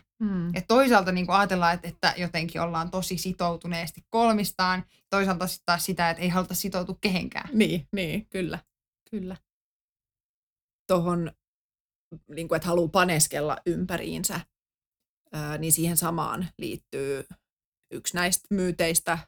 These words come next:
Speaker 1: väitteistä, että et, et tää ihminen, joka on polyamorinen, niin ei ole vain löytänyt ns. sitä oikeaa,
Speaker 2: Mm.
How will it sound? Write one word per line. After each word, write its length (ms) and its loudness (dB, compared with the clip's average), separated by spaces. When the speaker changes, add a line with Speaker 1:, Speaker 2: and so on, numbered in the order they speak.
Speaker 1:
väitteistä, 600 -4
että 380 -8
et, 140 -6
et 220 -10
tää 140 0
ihminen, 380 0
joka 160 -4
on 80 -2
polyamorinen, 640 -2
niin 200 -10
ei 220 -2
ole 260 -2
vain 280 -4
löytänyt 600 0
ns. 260 -4
sitä 380 0
oikeaa, 760 2
Speaker 2:
Mm. 240 -2